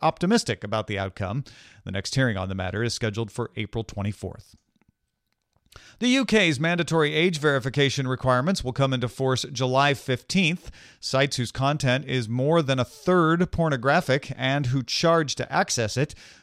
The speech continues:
will have to verify that U K visitors are eighteen years old or older. Sites who fail to comply will be blocked in the U K. The British Board of Film Classification will regulate the law.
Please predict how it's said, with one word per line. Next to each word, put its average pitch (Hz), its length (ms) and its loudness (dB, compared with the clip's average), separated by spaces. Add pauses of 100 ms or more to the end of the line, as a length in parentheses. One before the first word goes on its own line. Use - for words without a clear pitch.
(120)
will 107 120 -6
have 120 200 -2
to 117 80 -2
verify 117 720 2
that 123 160 -4
U 131 140 -2
K 120 200 -2
visitors 131 440 -2
are 120 220 0
eighteen 139 400 -2
years 131 260 -2
old 123 300 0
or 143 280 -2
older. 160 440 4 (460)
Sites 135 320 2
who 110 100 -6
fail 180 380 6
to 123 120 0
comply 98 480 0
will 123 160 -2
be 120 140 -2
blocked 127 580 0
in 123 80 -4
the 120 100 -2
U 127 140 -2
K. 123 340 2 (460)
The 135 60 -6
British 139 280 0
Board 135 240 2
of 120 80 -2
Film 170 320 0
Classification 123 800 -2
will 117 180 -2
regulate 127 540 2
the 107 80 -2
law. 101 320 -2